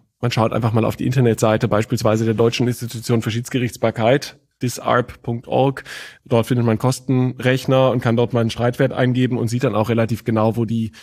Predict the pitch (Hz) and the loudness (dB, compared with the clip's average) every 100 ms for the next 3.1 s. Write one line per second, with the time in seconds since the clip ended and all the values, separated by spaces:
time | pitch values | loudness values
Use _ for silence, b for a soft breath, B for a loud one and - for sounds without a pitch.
0 | B B - 120 113 113 117 107 110 127 | B B 0 2 4 4 4 0 0 -2
1 | - 113 110 110 110 110 113 120 151 151 | -2 -4 -2 -2 -2 -2 -2 -2 -4 -6
2 | B B B B B - 123 123 127 123 | B B B B B 0 4 4 4 2
3 | 117 | -2